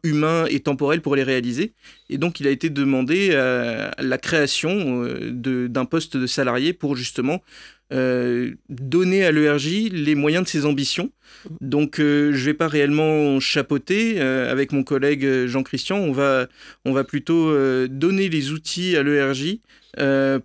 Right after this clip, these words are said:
pour, euh, lui permettre de, euh, redynamiser vraiment la, les activités, euh, jeunesse, les coordonner aussi, euh, faire le lien avec les,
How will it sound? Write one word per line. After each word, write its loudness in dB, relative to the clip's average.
pour, 0
euh, 4
lui -2
permettre 0
de, -2
euh, 0
redynamiser 0
vraiment 0
la, 0
les -2
activités, -2
euh, 0
jeunesse, -2
les -2
coordonner 0
aussi, -2
euh, 0
faire -4
le 0
lien 0
avec -4
les, -6